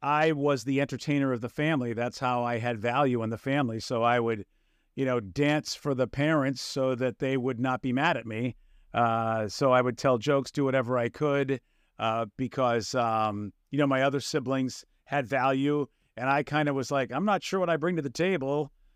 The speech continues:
And, uh, so that's, so I started doing stuff like that and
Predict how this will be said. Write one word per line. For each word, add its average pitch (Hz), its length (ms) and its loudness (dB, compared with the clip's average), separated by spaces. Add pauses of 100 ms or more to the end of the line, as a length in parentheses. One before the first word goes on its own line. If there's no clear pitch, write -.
(200)
And, 127 460 0
uh, 127 240 2
so 131 240 -2
that's, 143 420 -2
so 147 140 0
I 156 160 2
started 143 420 0
doing 143 200 0
stuff - 280 -2
like 135 220 0
that 131 380 -2
and 113 460 -4